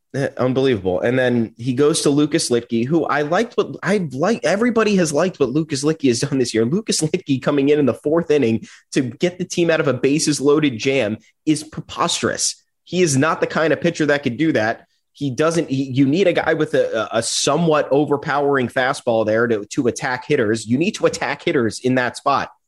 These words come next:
You can't just be pitching around guys with the bases loaded. That's how you walk in a run. Anyway, first pitch, wild pitch, scores a run. Then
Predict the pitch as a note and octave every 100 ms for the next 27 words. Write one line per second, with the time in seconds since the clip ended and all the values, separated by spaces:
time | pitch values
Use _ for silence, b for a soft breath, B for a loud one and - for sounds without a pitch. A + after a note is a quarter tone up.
0 | _ B2 B2+ D#3+ D3+ - - C#3 - -
1 | D3 C3 C#3 C#3 A#2 A2+ - G#2+ B2+ A#2+
2 | A2+ B2+ B2+ F2+ G#2+ B2+ A#2+ A#2+ G#2+ A2
3 | A2+ A2+ A2+ A#2+ E2+ B B B - F3
4 | C#3+ G2+ A2 A2+ E3 E3+ - D3+ G#2 B2
5 | C3 B2+ A#2+ - B2 A#2+ A#2 G#2+ A2+ A2+
6 | b b - - A2 C3 C3+ C3